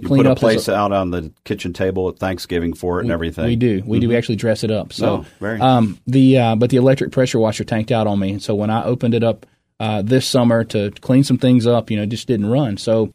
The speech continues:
Speaker 2: I start my troubleshooting process, and I didn't wanna take it somewhere because, you know, by the time you spend a hundred dollars on something that costs two hundred, you're in it too deep
Speaker 1: Exactly.
Speaker 2: for it to make financial sense. But, um,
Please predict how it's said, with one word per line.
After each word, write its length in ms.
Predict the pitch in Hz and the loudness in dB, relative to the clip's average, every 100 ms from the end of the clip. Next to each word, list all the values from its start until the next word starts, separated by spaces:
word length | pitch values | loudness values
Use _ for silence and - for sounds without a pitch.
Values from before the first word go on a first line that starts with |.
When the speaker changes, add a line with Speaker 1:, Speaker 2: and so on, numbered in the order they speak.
| - | -6
Speaker 2:
I 80 | 120 | -4
start 240 | - 151 | 0 2
my 100 | 139 | 2
troubleshooting 540 | - 165 160 143 113 107 | 0 0 0 0 0 0
process, 480 | 117 110 - 110 - | 0 -2 -2 -4 -2
and 60 | |
I 40 | 110 | 0
didn't 180 | 156 127 | 0 0
wanna 120 | 104 | -2
take 260 | - 135 131 | -2 -2 -2
it 100 | - | -4
somewhere 380 | 107 101 104 | -4 -2 -2
because, 420 | 104 104 113 110 117 | -2 -2 -4 -4 -2
you 100 | 131 | 0
know, 80 | 104 | 0
by 120 | 117 | -2
the 80 | 110 | -2
time 220 | 131 131 | 0 0
you 60 | |
spend 180 | 110 110 | 0 -4
a 60 | 101 | -2
hundred 220 | 123 117 | -2 -2
dollars 300 | 113 117 113 | 0 0 0
on 100 | 98 | -4
something 280 | - 113 113 | -4 -6 -4
that 80 | 98 | -6
costs 240 | 117 107 - | -6 -6 -4
two 120 | 117 | -4
hundred, 280 | 110 101 104 | -4 -4 -2
you're 120 | 104 | -2
in 100 | 107 | -2
it 120 | - | -6
too 120 | 107 | -8
deep 300 | 92 113 - | -4 -4 -4
Speaker 1:
Exactly. 400 | 85 90 85 - | -6 -4 -6 -2
Speaker 2:
for 100 | 120 | -2
it 60 | 113 | 0
to 60 | 110 | 0
make 180 | 107 | -2
financial 400 | - 107 120 117 | -2 -2 -2 -2
sense. 360 | 90 107 101 - | -6 -4 -6 -6
But, 280 | - 117 - | -2 -2 0
um, 260 | 113 107 | 0 0